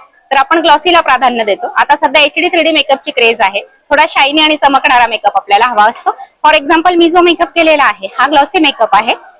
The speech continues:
आणि हा एक नॅचरल मॅट आहे. हा नॅचरल मॅट आहे. जर तुम्ही वर्किंग आहात, ऑफिस, अ, वर्क आहे तुमचं, तर त्यासाठी तुम्ही हा, अ, मेकअप वापरू शकता. मॅट आणि ग्लॉसी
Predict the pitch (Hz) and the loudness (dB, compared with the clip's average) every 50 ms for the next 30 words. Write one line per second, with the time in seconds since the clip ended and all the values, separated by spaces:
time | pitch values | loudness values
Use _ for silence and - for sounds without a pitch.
0 | _ - - 262 320 285 330 320 359 370 - 359 311 294 302 - - 359 370 381 | _ -4 -2 -2 -2 0 -2 -2 -2 0 0 0 0 0 -2 -2 -2 -2 0 2
1 | 339 294 262 254 - 185 202 - 175 - _ _ - _ - - 277 285 294 277 | 2 0 0 0 -2 -4 -4 -6 -10 -20 _ _ -20 _ -10 -4 0 2 2 2
2 | 277 - 349 311 311 247 302 226 240 240 - 208 226 226 - - - - - - | 2 0 0 0 0 0 0 -2 -2 0 0 -2 0 -2 -6 -8 -8 -18 -16 -12
3 | - - 240 269 269 - 320 349 349 330 339 311 320 - 392 370 339 269 - 196 | -6 -2 0 0 2 4 4 4 4 4 4 2 0 0 0 0 2 2 2 0
4 | 185 - _ - - 254 269 - 339 330 - - - 320 302 294 294 294 294 285 | -2 -4 _ -2 0 0 0 0 -2 -4 -4 -2 0 2 4 4 6 6 6 4
5 | 285 285 285 - 262 269 254 285 294 294 294 240 190 - - - _ _ _ _ | 4 2 2 0 -2 -2 0 -2 -2 -2 -2 -6 -6 -10 -14 -20 _ _ _ _
6 | - 269 262 294 285 302 - 311 294 294 294 302 285 277 277 294 269 277 262 330 | -4 -2 0 2 0 2 2 0 -2 -2 0 -2 0 -2 -2 -2 0 -2 -2 -2
7 | - - - 247 269 247 240 233 240 226 - 330 415 - 311 240 - - 185 - | -4 -6 -2 2 4 4 4 4 2 0 0 0 0 2 0 0 0 -2 -6 -6
8 | - 180 - - - 160 160 151 - - _ _ _ _ - 269 262 311 311 277 | -6 -10 -16 -14 -14 -14 -14 -14 -20 -20 _ _ _ _ -4 -2 -2 0 0 0
9 | 277 285 320 330 302 226 202 _ - | 0 0 0 0 0 0 0 _ -10